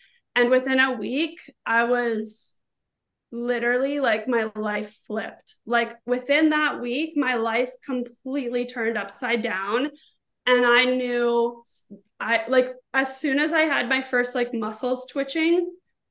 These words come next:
I was like, "Oh, oh, this is, like, real. <laughs> This is, like, actually something crazy going on. This is not just in my head. I'm not crazy." And I remember I went to the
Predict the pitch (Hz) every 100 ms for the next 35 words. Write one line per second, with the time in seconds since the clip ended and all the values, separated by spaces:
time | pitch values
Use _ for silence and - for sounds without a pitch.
0 | _ _ - 233 240 247 240 - 233 226
1 | 220 214 - _ _ _ 240 240 226 240
2 | 349 294 247 220 - - 269 - - 262
3 | 339 - 403 403 349 294 285 285 - 262
4 | 254 254 262 - - - - 294 - 262
5 | 233 247 240 - _ _ _ - 277 311
6 | 269 240 240 240 233 247 - 339 269 247
7 | 240 240 247 220 214 302 220 226 240 247
8 | - - 240 269 247 247 247 254 262 269
9 | 294 262 302 294 330 330 302 247 -